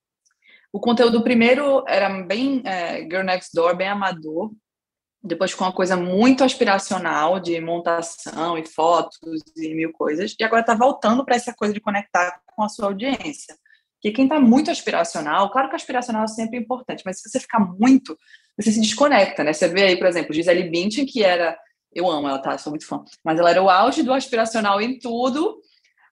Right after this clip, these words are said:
Agora ela tá também, há alguns anos, tá? Preocupada em como ela vai ser aspiracional, mas também se conectar com as pessoas.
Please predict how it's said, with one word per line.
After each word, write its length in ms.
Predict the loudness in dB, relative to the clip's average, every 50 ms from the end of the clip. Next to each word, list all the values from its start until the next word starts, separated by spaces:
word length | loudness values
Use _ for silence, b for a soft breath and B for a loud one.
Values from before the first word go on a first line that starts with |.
| _ _ -6
Agora 560 | -4 -2 -2 -2 -4 -2 0 0 0 0 0
ela 180 | 0 -2 -2
tá 180 | -2 -4 -6 -8
também, 480 | -8 -8 -8 -8 -6 -4 -4 -4 -2 -2
há 160 | 0 0 0
alguns 340 | -2 -2 -4 -6 -6 -4 -4
anos, 340 | -4 -4 -6 -8 -12 -12
tá? 140 | -10 -10 -10
Preocupada 720 | -8 -6 -8 -8 -8 -10 -4 -2 0 2 2 2 0 -2 -4
em 120 | -8 -8
como 360 | -8 -6 -6 -4 -2 -2 -2 0
ela 200 | 0 -2 -2 -4 -8 -6 -2
vai 360 | 0 0 2 0 0 -2 -6
ser 160 | -8 -10 -8
aspiracional, 680 | -8 -8 -8 -6 -6 -6 -4 -4 -4 -2 0 0 0 0
mas 180 | 0 -4 -4
também 440 | -4 -4 -6 -4 -2 -2 -2 -2 -4
se 100 | -8 -8
conectar 400 | -6 -6 -6 -6 -4 -2 -2 -2
com 100 | 0 -2
as 120 | -4 -4 -8
pessoas. 500 | -10 -12 -12 -12 -10 -8 -8 -8 -8